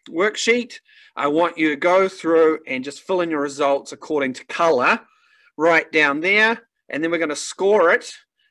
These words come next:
remembering that, uh, five is orange. You get five points for orange, two points for red, ten points for green, okay? Five for orange, two for red, ten for green. And so you'll come down and you'll score it something like this. Your worksheet should look like,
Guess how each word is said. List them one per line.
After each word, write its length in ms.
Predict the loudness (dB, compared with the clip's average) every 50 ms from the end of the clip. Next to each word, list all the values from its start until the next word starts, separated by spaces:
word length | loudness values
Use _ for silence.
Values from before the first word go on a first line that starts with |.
| _
remembering 720 | -6 -4 -2 0 0 0 0 0 0 0 0 0 -2 -2 -2
that, 340 | 0 0 0 -2 -4 _ -18 -20 -20 _ _ _ _ _ _ _ _ _
uh, 360 | -6 -6 -4 -4 -6 -8 -10 -12 _ _ _ _ _ _ _
five 680 | _ _ 2 2 4 4 4 4 4 2 2 0 -4 -12 _ _ _ _ _ _ _ _ -10
is 180 | -10 -10 -10 -6 -4
orange. 500 | -2 -2 -2 -2 -6 -10 -14 -16 -16 -10
You 60 | -8
get 140 | -8 -8 -8
five 360 | -4 -2 0 2 2 0 -2
points 240 | -6 -8 -8 -8 -10
for 100 | -10 -6
orange, 420 | -4 -4 -2 -2 -4 -6 -8 -10
two 200 | -6 -4 -4 -4
points 320 | -4 _ -10 -10 -10 -12 -14
for 160 | -14 -12 -6
red, 360 | -4 -2 -2 -2 -4 -6 -10 _ _ _ _ _ -14
ten 300 | -6 -4 -2 -2 -2 -4
points 360 | -6 -6 -6 -6 -6 -10 -14
for 120 | -16 -14 -14
green, 560 | -12 -8 -4 -2 0 0 -2 -4 -6 -12 -14 -14
okay? 380 | -14 -4 0 2 2 2 2 -2 -8 -18 -20 -20 -20 -20 _ _
Five 260 | _ 0 0 0 0
for 120 | -2 -6 -6
orange, 500 | -4 -4 -2 -2 -4 -6 -8 -12 -16 -18 _ _ _ _
two 180 | -2 0 0 0
for 160 | 0 -4 -2
red, 340 | 0 0 0 0 -2 -4 -10 _ _ _
ten 240 | -10 -6 -6 -6 -6
for 140 | -8 -12 -14
green. 500 | -12 -6 -4 -4 -4 -4 -4 -8 -10 -12 -16 _ _ _ _ _ _ -10
And 140 | -10 -6
so 80 | -6 -6
you'll 220 | -4 -4 -6 -6
come 260 | -6 -4 -4 -4 -2 0
down 220 | 0 0 0 -2
and 80 | -6 -8
you'll 160 | -10 -10 -12
score 500 | -14 -16 -18 -10 -6 -4 -2 -2 -2 -4
it 100 | -6 -8
something 380 | -6 -4 -4 -4 -4 -8 -8
like 180 | -6 -6 -6 -6
this. 240 | -6 -8 -8 -10 -12
Your 100 | -12 -8
worksheet 580 | -2 -2 -2 -2 -2 -6 -8 -6 -6 -8 -8
should 240 | -10 -12 -12 -10 -10
look 140 | -10 -12 -12
like, 280 | -12 -10 -10 -10 -10